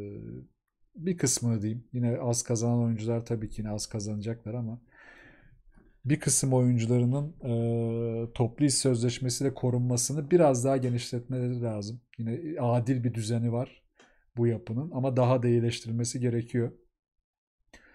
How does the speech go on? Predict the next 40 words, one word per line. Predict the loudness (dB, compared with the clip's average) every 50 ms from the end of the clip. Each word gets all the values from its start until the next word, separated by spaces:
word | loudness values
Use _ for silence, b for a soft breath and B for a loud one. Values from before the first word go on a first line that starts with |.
| B B B B B B B B -8 -4
Bu | -2 0
videonun | 2 2 2 2 2 2
üzerinde | 0 0 0 0 0 0
de | 0 2
biraz | 2 2 2 2 0
bu | -2 -4
konuya | -2 -2 -2 -2 0 0
değinmek | 0 0 -2 -2 -4 -4 -4
istedim. | -4 -4 -4 -2 -4 -4 -4 -6 -8 -6
Ee, | -6
yine | -4 -4 -4 -2 -2 -2 0 2 2 2 2
N | 2
B | 4
A |
ile | 4 4 4 4 2
ilgili | 2 2 0 0 0
böyle | 0 0 0 2
ara | 0 0 2 2 2
ara | 0 2 0 0 -2 -2 -6
farklı | -6 -4 -4 -4 -4 -4 -4 -2
videolar | -2 0 0 0 2 0 0 0
gelecek. | 0 0 0 0 -2 -4 -4 -6 -8 -12 -20 _ b b b b b b b b b b b -8
Dediğim | -6 -4 -2 -2 -2
gibi | -2 -4 -4 -4 -2 -2
biraz | 0 0 0 -2 -2 -2 -2
daha | -2 -2 -2 -2
belki | -2 -4 -4 -4 -4 0
doksanlara | 0 0 0 0 -2 -2 -2 -2 0 -2 -2 -2 -2 -2
değinen, | -2 -2 -2 -2 -4 -4 -6
işte | -8 -10 -8 -8 -6
Dennis | -4 -4 -4 -4 -4 -4 -4
Rodman'ın | -2 -2 -2 -2 -2 -2 -2
hayatına, | -2 -2 -2 -4 -4 -6 -4 -4 -4 -4 -2 -2 -2 -2 -2 -4 -8 -12 -10 -8
N | -6 -4 -4 -2
B | -2
A'in | 0 0 0
o | 2 2
yıllarını | 2 0 0 -2 -2 -4 -4 -4
okumaya | -6 -6 -6 -4 -4 -4 -4
çalıştığımız | -4 -6 -6 -8 -8 -10 -10 -10 -8 -8 -8 -8 -10 -12 -16 -18